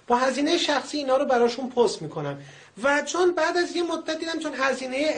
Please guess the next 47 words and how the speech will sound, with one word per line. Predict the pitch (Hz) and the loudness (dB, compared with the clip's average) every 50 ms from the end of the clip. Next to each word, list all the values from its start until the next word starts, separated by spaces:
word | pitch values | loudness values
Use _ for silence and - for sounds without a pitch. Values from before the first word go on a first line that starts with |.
| 262 | 4
ارسال، | 240 233 233 - 240 | 4 4 4 2 0
چون | 233 247 262 226 | 0 -2 -2 -2
هز-، | 220 226 220 - - - - _ _ - - | 0 0 -2 -2 -8 -20 -20 _ _ -8 -6
هزینهٔ | 254 240 240 285 320 | -4 -2 0 0 0
شخصی | 294 - 311 302 269 - 339 330 | 0 0 0 0 -2 -2 -4 -4
می‌کردم | 294 - 247 208 190 180 190 185 190 | -2 0 0 0 2 2 0 0 2
برای | 185 180 190 202 - - - | 2 2 0 0 -4 -4 -4
پست | 214 214 202 - - | -2 -2 -2 -2 0
اینها، | 196 175 170 165 143 160 156 156 - - - _ _ _ _ - | 0 0 0 -2 -2 -4 -4 -4 -6 -12 -20 _ _ _ _ -4
یکم | 262 254 269 330 311 | -2 0 2 2 2
سنگین | 294 - 302 285 269 262 247 247 262 262 | 2 2 2 2 2 2 2 -2 -2 -2
می‌شد، | 254 240 - - 285 285 294 | -2 -2 0 0 0 0 0
اومدم | 302 285 302 302 320 320 311 | 0 2 2 2 2 0 -2
تمام | - 269 269 269 285 294 | -2 -2 0 0 2 0
این | 311 320 311 294 | 0 0 -2 -2
کتاب‌ها | 277 262 254 247 240 233 254 262 269 | -2 -2 0 2 2 2 2 2 4
و | 262 | 2
یه | 277 277 | 2 2
سری | 277 285 285 277 285 | 0 -2 0 2 2
از | 269 269 | 0 0
کتاب‌های | - 254 - 233 214 247 254 | 0 -4 -4 0 2 2 2
دیگر | 240 233 247 254 | 2 2 4 4
رو | 269 262 | 6 6
از | 247 240 240 - - - - - - _ | 6 4 2 0 -6 -18 -20 -20 -12 _
اینترنت | - 240 233 240 233 226 233 262 254 | 0 2 2 4 4 4 2 2 0
گردآوری | - 262 240 233 226 214 202 208 208 240 233 | 2 2 2 4 4 4 2 2 2 0 2
کردم، | - 262 254 233 247 247 247 | 2 2 4 4 4 2 2
در | 233 226 208 202 | 2 2 2 2
فایل | 202 - 233 240 247 247 | 0 2 2 4 4 4
وردی | 247 240 202 214 233 240 254 254 247 262 240 | 4 2 2 4 4 4 4 2 -2 -8 -8
ریختم | 226 240 240 - - 262 262 254 226 | -8 -8 -8 -6 -4 -2 -2 -2 -2
و | 226 | 0
از | 220 214 214 202 214 | 0 0 0 0 -2
اون | 254 254 | -6 -8
پی | - 226 208 | -8 -8 -4
دی | 196 226 | -2 0
اف | 247 247 | 0 0
گرفتم. | - 285 285 277 277 277 294 285 - - - - - - - _ _ - | 0 0 0 0 0 0 -2 -2 -4 -6 -10 -16 -20 -20 -20 _ _ 0
حدود | 233 240 254 285 285 302 311 302 | 0 2 2 2 4 4 2 2
سی | - - 262 | 0 0 2
و | 254 240 | 2 2
چهار | - - 233 220 247 262 262 | 2 4 4 4 6 4 4
هزار | 277 285 - 269 262 262 254 | 2 0 2 4 4 4 4
صفحه | 254 - 262 226 208 - 240 240 | 2 0 -2 -2 -2 -2 -2 -2
مطلب | 240 208 208 208 - 208 226 240 233 | 0 0 0 -2 -2 -2 -2 -2 -2
شد | - - 277 277 277 277 | -2 -4 -2 -2 -2 -2
که | - 277 269 277 262 | 0 0 0 0 -2